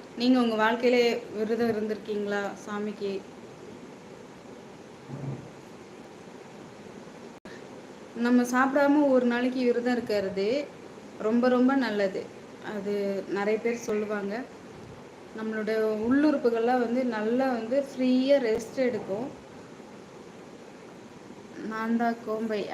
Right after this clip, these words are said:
I am. ஆ, வணக்கம், வாங்க, வாங்க. கோம்பை, எப்படி இருக்கீங்க? நல்லா இருக்கீங்களா? சாப்பிட்டீங்களா? டீ, காஃபி குடிச்சிங்களா?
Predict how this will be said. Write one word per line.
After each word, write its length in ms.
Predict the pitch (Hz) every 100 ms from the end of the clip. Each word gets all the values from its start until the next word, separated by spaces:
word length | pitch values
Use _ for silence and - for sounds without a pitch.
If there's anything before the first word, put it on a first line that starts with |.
| 208
I 100 | 214
am. 60 | 214 - - - - - - -
ஆ, 40 | 208 214 214 214 208
வணக்கம், 480 | 208 220 240 254 233 220
வாங்க, 280 | 247 262 233
வாங்க. 320 | 226 269 277 233 247
கோம்பை, 340 | 269 320 320 302 269 240 220 214 247
எப்படி 220 | 254 349
இருக்கீங்க? 320 | 330 302 285 277
நல்லா 200 | 254 277
இருக்கீங்களா? 420 | 294 277 262 240 254 254 220 214 - - - - - - - - - - - -
சாப்பிட்டீங்களா? 440 | 262 269 269 254 254 254
டீ, 80 | 302 294
காஃபி 240 | 294 285
குடிச்சிங்களா? 560 | 269 247 277 262 240